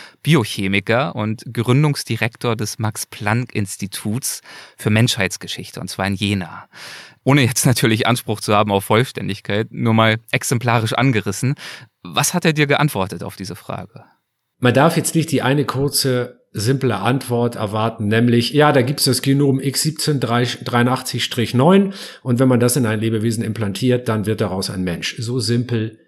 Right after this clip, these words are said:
Speaker 2: ist die Wahrheit in der Natur ja nie.
Speaker 1: Hm.
Speaker 2: Das ist überhaupt die, glaub ich, der, die Essenz dieses Buches, dass es auf schwierige, komplexe Fragen keine einfachen Antworten gibt. So auch hier. Also wir haben mal versucht, die Menschwerdung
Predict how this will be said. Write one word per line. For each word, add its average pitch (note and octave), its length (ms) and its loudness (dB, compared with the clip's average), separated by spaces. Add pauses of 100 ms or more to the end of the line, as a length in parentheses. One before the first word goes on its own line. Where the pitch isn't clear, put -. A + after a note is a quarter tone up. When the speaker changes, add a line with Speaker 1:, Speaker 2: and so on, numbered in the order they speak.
(160)
Speaker 2:
ist - 340 -6
die G2 160 -6
Wahrheit A2+ 520 -4
in G#2+ 100 -8
der G#2 80 -6
Natur G2+ 520 -6
ja G2+ 240 -6
nie. G#2+ 600 -2
Speaker 1:
Hm. A2+ 80 0
Speaker 2:
Das G2 80 0
ist G#2+ 60 -2
überhaupt A#2 340 0
die, G2 280 -2 (420)
glaub G2 200 -2
ich, - 80 -4
der, F#2 280 -2
die A2 160 -4
Essenz - 600 2
dieses G#2+ 340 -6
Buches, C3 460 -4
dass A2+ 180 -4
es A2+ 160 -4
auf - 360 -10
schwierige, C#3 640 -2
komplexe A2 520 -4
Fragen G#2+ 400 -4
keine G#2 320 -4
einfachen A2 520 -4
Antworten F#2+ 500 -10
gibt. - 240 -20 (460)
So C3 420 2
auch A#2+ 240 -2
hier. G2 440 -2 (400)
Also B2 220 0
wir B2+ 120 6
haben E3 120 4
mal C#3+ 220 6
versucht, C3 640 0
die A#2+ 100 0
Menschwerdung C#3 880 2